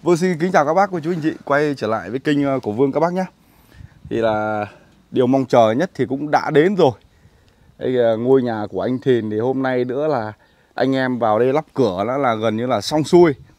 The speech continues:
Đó, thì là Vương cũng rất là mong các bác là nán lại ít phút để mà Vương thông qua, ờ, tổng kết ở trong cái nội dung này các bác nhé. Thì là ngày hôm nay thì là Vương sẽ thông qua các bác, ờ, về những cái gì còn tồn lại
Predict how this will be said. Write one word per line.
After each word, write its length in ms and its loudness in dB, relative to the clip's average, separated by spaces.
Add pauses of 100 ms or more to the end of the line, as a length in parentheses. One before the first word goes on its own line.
(420)
Đó, 220 -2
thì 80 0
là 220 0
Vương 260 0
cũng 180 -4
rất 140 -2
là 80 0
mong 240 -2
các 100 -6
bác 220 0
là 200 2
nán 300 -4
lại 140 -6
ít 200 -6
phút 220 -6
để 160 -4
mà 220 -6
Vương 200 -2
thông 200 -2
qua, 400 2 (460)
ờ, 240 -2
tổng 160 -2
kết 320 0
ở 180 -8
trong 240 -4
cái 100 -4
nội 120 -2
dung 180 -2
này 280 -6
các 100 -2
bác 120 0
nhé. 140 -2 (1400)
Thì 60 2
là 360 4 (400)
ngày 180 6
hôm 100 8
nay 240 2 (580)
thì 100 -2
là 120 6
Vương 260 2
sẽ 240 -2
thông 180 0
qua 220 4
các 120 0
bác, 200 2
ờ, 180 2
về 380 6 (720)
những 240 0
cái 280 0
gì 300 4 (140)
còn 160 0
tồn 280 4
lại 200 2